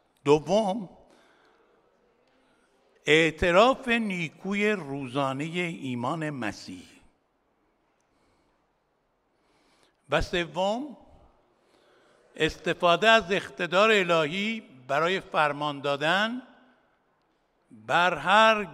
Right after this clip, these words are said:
گره کور شیطانی، بر هر چیزی که، بله اینجا هم اومده، بر هر گره کور و حملات مختلف دشمن. پس این سه دارو را لطفاً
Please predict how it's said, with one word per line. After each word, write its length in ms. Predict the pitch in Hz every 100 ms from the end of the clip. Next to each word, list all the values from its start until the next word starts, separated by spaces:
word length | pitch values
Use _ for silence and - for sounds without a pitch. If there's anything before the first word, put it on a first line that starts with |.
| 135
گره 380 | 156 165 170 156
کور 360 | - 160 143
شیطانی، 580 | 113 131 101 110 98 90
بر 240 | - 113
هر 220 | 123 156 156
چیزی 340 | - 147 143
که، 360 | - 156 147 135 - - _ _ _ _ -
بله 200 | 131 147
اینجا 280 | 139 127 156
هم 120 | 151
اومده، 380 | 131 104 87 - -
بر 120 | 120
هر 220 | 131 156
گره 420 | - 135 131 151
کور 300 | 147 - 170
و 120 | 170 151
حملات 520 | 135 123 120 143 143
مختلف 640 | 135 123 - 156 131 143
دشمن. 540 | 160 117 104 - 120 - _ _ _ _ _ _ _ _ _ -
پس 400 | 185 180 - - - _ -
این 140 | 262
سه 220 | - 208
دارو 380 | 165 160 156 180
را 120 | 180
لطفاً 920 | 175 147 139 - - 160 180 185 185